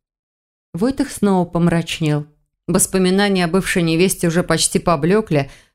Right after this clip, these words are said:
но даже сейчас вызывали массу неприятных сожалений. «Не все ли равно?»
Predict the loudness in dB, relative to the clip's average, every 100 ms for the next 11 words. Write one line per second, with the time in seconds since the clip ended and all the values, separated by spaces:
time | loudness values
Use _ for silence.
0 | -4 0 0 0 -2 -2 0 0 0 0
1 | 0 2 2 2 0 0 0 -2 0 0
2 | 2 2 0 0 -4 -4 -4 -2 0 0
3 | -2 -6 -10 _ _ _ _ _ _ _
4 | -10 -8 -4 -4 -2 -2 -2 -2 -4 -6